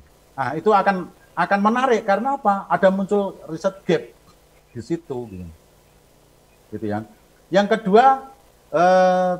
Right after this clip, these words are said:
theoretical framework atau kerangka teori. Yang ketiga, metodologi. <clears throat> Ada memang,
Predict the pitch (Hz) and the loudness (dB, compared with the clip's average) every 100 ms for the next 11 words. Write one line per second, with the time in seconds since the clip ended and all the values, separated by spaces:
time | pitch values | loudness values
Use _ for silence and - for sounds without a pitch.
0 | - 185 190 190 185 185 185 180 175 170 | 0 2 4 2 0 0 0 -2 -4 -2
1 | 151 175 127 - - _ _ _ - _ | 2 4 2 -2 -20 _ _ _ -20 _
2 | _ _ _ - 120 151 151 156 156 143 | _ _ _ -8 -6 0 0 2 -2 -6
3 | - - 139 139 147 147 151 151 160 117 | -12 -2 -2 0 -2 0 2 2 2 -2
4 | 80 - _ _ _ _ _ _ _ _ | -10 -20 _ _ _ _ _ _ _ _
5 | _ _ _ _ _ _ _ _ _ _ | _ _ _ _ _ _ _ _ _ _
6 | _ _ _ 117 123 113 147 123 151 160 | _ _ _ -10 -8 -8 -8 -2 0 0
7 | 165 143 104 120 127 131 139 214 123 98 | -2 -6 -12 -10 -8 -6 -8 -8 -10 -10
8 | 85 - 165 123 92 _ _ _ _ _ | -10 -12 -12 -12 -16 _ _ _ _ _
9 | _ _ _ _ _ _ _ _ _ 190 | _ _ _ _ _ _ _ _ _ -2
10 | 202 240 285 254 175 139 | 2 4 2 0 0 -2